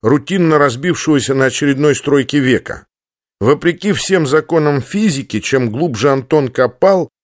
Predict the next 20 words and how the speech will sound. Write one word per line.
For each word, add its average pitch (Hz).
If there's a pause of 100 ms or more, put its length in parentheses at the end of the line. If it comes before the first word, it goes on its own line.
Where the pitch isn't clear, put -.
(320)
чем 143
дальше 160
уходил 139
в 120
кроличью 139
нору 139
своего 139
расследования, 131 (420)
тем 135
выше 170
оказывался. 120 (540)
Дело 175
увело 165
следователя 147
на 135
такие 196
высоты, 175
где 92
кружилась 135
голова, 131